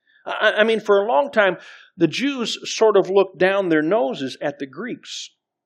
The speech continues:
these non-Jews. But here you've got the Greeks, the non-Jews, being generous to those who were trying to ignore them to begin with.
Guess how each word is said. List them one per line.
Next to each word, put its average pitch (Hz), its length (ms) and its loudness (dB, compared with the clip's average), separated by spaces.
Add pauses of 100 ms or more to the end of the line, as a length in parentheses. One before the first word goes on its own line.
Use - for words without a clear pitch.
(460)
these 139 240 -8
non-Jews. 127 800 -6 (1120)
But 185 160 0
here 311 260 -6
you've 202 300 -8
got 175 340 -4 (640)
the 143 100 -8
Greeks, 156 720 -6 (220)
the 143 140 -10
non-Jews, 135 1040 -8 (1800)
being 127 320 -8
generous 123 800 -10 (720)
to 131 100 -8
those 139 540 -2
who 139 120 -4
were 127 200 -8
trying 131 400 -8
to 127 160 -12
ignore 135 480 -12
them 113 300 -20 (500)
to 139 40 -20
begin 135 360 -16
with. 113 220 -20